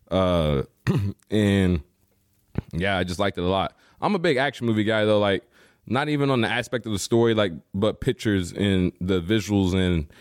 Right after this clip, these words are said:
you know, the scenes and the, s-, the small stuff, like bullet, the bullet traces and stuff. Uh, I watched Wanted as a long, as a little kid, so, like, that was a big, like, I was like, "Fuck yeah, like, action movies go hard." So, like,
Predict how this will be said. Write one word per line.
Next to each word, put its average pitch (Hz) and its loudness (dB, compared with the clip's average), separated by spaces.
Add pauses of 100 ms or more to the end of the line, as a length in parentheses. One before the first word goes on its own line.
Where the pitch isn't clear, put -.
(180)
you 95 0
know, 98 2
the 69 -8
scenes 107 0
and 92 0
the, 82 -2
s-, - -6
the 92 -2
small 104 -2
stuff, 95 -4
like 87 -4
bullet, 101 2
the 101 0
bullet 98 0
traces 92 -4
and 90 0
stuff. 92 -2
Uh, 85 0 (500)
I 123 -2
watched 139 -4
Wanted 107 0
as 92 -4
a 92 0
long, 98 0
as 104 0
a 101 0
little 98 2
kid, 101 -2 (120)
so, 95 0
like, 85 -2
that 107 -2
was 98 -6
a 95 -2
big, 87 -2
like, 87 -2 (380)
I 98 -4
was 92 -6
like, 76 -12
"Fuck - -8
yeah, 110 -4
like, 104 -6
action 127 -6
movies 117 2
go 107 2
hard." 110 0
So, 104 0
like, 92 -2